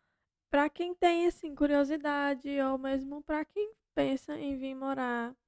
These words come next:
por aqui, né, no exterior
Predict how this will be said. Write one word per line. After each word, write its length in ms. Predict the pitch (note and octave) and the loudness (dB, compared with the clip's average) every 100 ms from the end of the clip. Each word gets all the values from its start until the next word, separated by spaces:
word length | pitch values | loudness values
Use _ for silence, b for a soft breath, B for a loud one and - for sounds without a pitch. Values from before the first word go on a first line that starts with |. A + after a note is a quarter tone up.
| _ _ _ | _ _ _
por 160 | - B3+ | -8 -4
aqui, 520 | B3 - - A3+ B3 | -4 -4 -10 -10 -8
né, 380 | A#3 A3 A3+ A3+ _ | -4 -4 -4 -6 _
no 100 | A3+ | -10
exterior 640 | A#3 A#3 A3+ A3+ G#3+ A3 | -8 -6 -6 -4 -4 -6